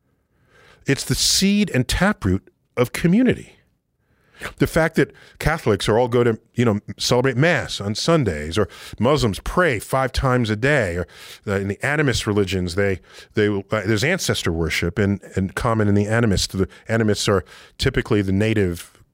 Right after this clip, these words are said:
culture, so the, uh, Aborigines of Australia, Native Americans, um, Eskimos up, up there, up there, up, <laughs> up in Alaska. So, uh, those tend to be animist. Uh, broadly speaking,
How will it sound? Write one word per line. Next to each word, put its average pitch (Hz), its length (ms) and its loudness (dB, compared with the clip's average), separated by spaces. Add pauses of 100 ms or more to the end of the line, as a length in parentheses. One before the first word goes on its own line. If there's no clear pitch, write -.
(320)
culture, 87 420 -2
so 90 320 0 (420)
the, 87 340 0
uh, 82 280 -4
Aborigines 95 600 0
of 85 220 0 (300)
Australia, 101 600 0 (200)
Native 92 240 0
Americans, 101 800 0 (440)
um, 85 240 -4
Eskimos 90 680 -2
up, 85 80 -8 (360)
up 90 160 -10
there, 98 260 2 (720)
up - 120 -6
there, 69 320 -6
up, - 100 -10 (260)
<laughs> - 260 -12
up 110 120 -2
in 107 80 2
Alaska. 110 520 0 (280)
So, 113 680 4
uh, 104 140 0 (260)
those 117 220 2
tend 135 180 0
to 117 40 2
be 113 60 0
animist. 110 640 -4 (320)
Uh, 95 60 -8
broadly 117 500 0
speaking, 107 540 0